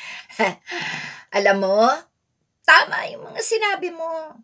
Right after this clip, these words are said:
na yung mga nasa gobyerno, puro pasarap lang. Walang maasahan ang mga mamamayan. At ikaw nga, sabi mo, pinaglololoko ka lang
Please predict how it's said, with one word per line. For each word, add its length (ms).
na 80
yung 160
mga 100
nasa 300
gobyerno, 640
puro 320
pasarap 480
lang. 480
Walang 340
maasahan 540
ang 160
mga 180
mamamayan. 720
At 240
ikaw 400
nga, 160
sabi 400
mo, 380
pinaglololoko 1000
ka 160
lang 400